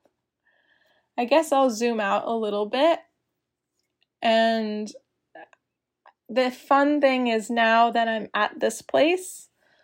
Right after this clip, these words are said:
I can make more connections looking back in my life. And one of the things that I notice is that from a very young age, of course, I was drawn to healing, but I was also drawn to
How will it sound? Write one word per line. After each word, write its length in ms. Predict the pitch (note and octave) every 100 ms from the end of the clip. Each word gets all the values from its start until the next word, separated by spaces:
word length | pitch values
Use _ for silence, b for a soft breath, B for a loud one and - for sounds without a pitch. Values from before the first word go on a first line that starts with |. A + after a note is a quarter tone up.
| _ _ _
I 160 | - A#3
can 540 | A3+ C4 A3+ A3+ A3 -
make 400 | A3 A3 A3+ - -
more 640 | G#3 A3 A3 A3 G#3+ G#3
connections 1000 | - A3+ G#3 G3 - - C4 D4 D4+ D4+
looking 400 | A3 A3 A3 G#3+
back 300 | G3+ G3 -
in 100 | G#3
my 140 | G3 G3
life. 560 | - - - - - -
And 480 | - G#3+ G3+ G3+ G3+ _ _ _ _ _ _ _ _ _ _
one 180 | A3+ B3
of 100 | C4+
the 100 | C#4+
things 320 | D4+ C4 C4+
that 120 | B3+ A#3+
I 140 | A3+
notice 560 | A3 A3 A3+ A3 G#3+ G#3+
is 180 | G3+
that 440 | G3+ G#3 G3+ - - _ _ _ _ _ _ _ _ _ _ -
from 180 | B3 A#3+
a 60 |
very 280 | A3+ B3+ C#4+
young 220 | D4 C#4+
age, 400 | B3 A#3+ A#3+ A#3+
of 200 | - A3
course, 400 | - A#3 A3 A#3+
I 120 | - A3
was 220 | A3+ -
drawn 320 | A3 G#3+ A3
to 100 | A3+
healing, 760 | A3 A#3+ A#3+ G#3+ G3+ G3 G3+ A3
but 80 | A#3+
I 80 | A3+
was 120 | A3
also 340 | - A3+ C#4
drawn 300 | B3 A#3+ A#3
to 140 | A#3